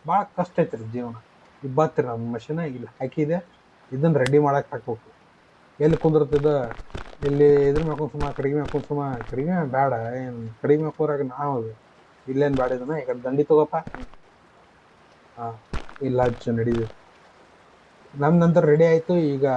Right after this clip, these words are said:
ಇದರಿಂದ ಸ್ಟಾರ್ಟ್ ಮಾಡ್ಬೇಕು. ಇದಕ್ ಸ್ಟಾರ್ಟ್ ಮಾಡ್ಬೇಕಾದ್ರೆ ಏನೇನ್ ಬೇಕು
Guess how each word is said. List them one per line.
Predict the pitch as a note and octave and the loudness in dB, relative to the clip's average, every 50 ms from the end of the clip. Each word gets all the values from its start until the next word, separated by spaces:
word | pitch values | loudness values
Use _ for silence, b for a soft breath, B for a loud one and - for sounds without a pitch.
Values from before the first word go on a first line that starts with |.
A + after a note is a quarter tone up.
| B2 A#2+ A#2 A2 | 0 -2 -2 -4
ಇದರಿಂದ | A2+ A#2+ B2 C3 D3 E3+ F#3 F#3+ F3+ | -6 -6 0 2 2 4 4 2 2
ಸ್ಟಾರ್ಟ್ | F#3+ E3+ - - - D3+ D3+ D3+ - D#3 | 0 0 -2 -2 -2 0 0 0 -2 -4
ಮಾಡ್ಬೇಕು. | D3 C#3 C3+ - - D3+ | -6 -6 -6 -8 -6 -4
ಇದಕ್ | C#3+ C#3 D3 C#3+ - - | -2 -2 -2 -4 -4 -6
ಸ್ಟಾರ್ಟ್ | - - C#3 C#3+ D3+ - D#3+ | -6 -2 -2 -2 -2 -2 -2
ಮಾಡ್ಬೇಕಾದ್ರೆ | D#3 D3+ D3 D3 - - D3+ C#3+ C#3 C3+ | -2 0 0 0 0 -2 -2 -4 -4 -4
ಏನೇನ್ | C3+ C#3 C#3+ C#3+ C#3 | -4 -4 -4 -2 0
ಬೇಕು | C3 C#3 C#3 C#3 C3+ - _ - E3+ | 2 4 4 4 2 0 _ 4 4